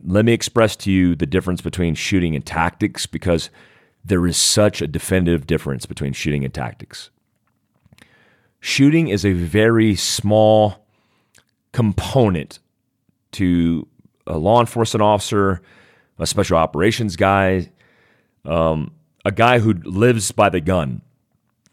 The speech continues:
guy or gal who lives by the gun. Shooting is a very small component in the overall skill sets that should be learned and, or honed, but it's super important, obviously, because when you're shooting a gun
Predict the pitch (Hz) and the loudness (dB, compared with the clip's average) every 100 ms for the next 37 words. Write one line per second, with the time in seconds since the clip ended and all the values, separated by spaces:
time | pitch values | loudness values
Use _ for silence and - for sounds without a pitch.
0 | - 123 117 117 101 104 101 87 90 87 | -4 0 4 4 4 4 4 2 0 2
1 | 95 80 85 76 85 82 69 - _ _ | 0 2 -2 0 0 0 -2 -8 _ _
2 | _ _ _ _ - - - 131 131 98 | _ _ _ _ -14 -8 0 2 2 0
3 | 90 101 104 98 - - 92 92 87 78 | 0 2 4 2 -2 -4 0 2 2 -2
4 | _ _ _ _ - 92 - - 139 123 | _ _ _ _ -6 -4 -4 -2 2 2
5 | 98 - 90 90 98 90 90 82 - - | 0 -2 -2 0 0 2 0 0 -4 0
6 | 110 98 - 76 - - - 80 80 104 | 0 0 -2 -4 -6 -10 -8 -4 0 2
7 | 107 92 76 80 82 82 82 175 117 95 | 2 2 -2 -4 -2 -2 0 2 2 0
8 | 110 _ _ _ _ _ _ - 107 - | -6 _ _ _ _ _ _ -4 -2 0
9 | 165 110 98 90 151 76 76 67 65 62 | 0 2 0 2 0 0 -4 -6 -10 -12
10 | 53 _ _ _ _ _ _ _ - 95 | -14 _ _ _ _ _ _ _ -6 -2
11 | 107 120 113 - 175 160 104 80 80 82 | 0 0 0 2 2 4 2 0 0 0
12 | 90 | -2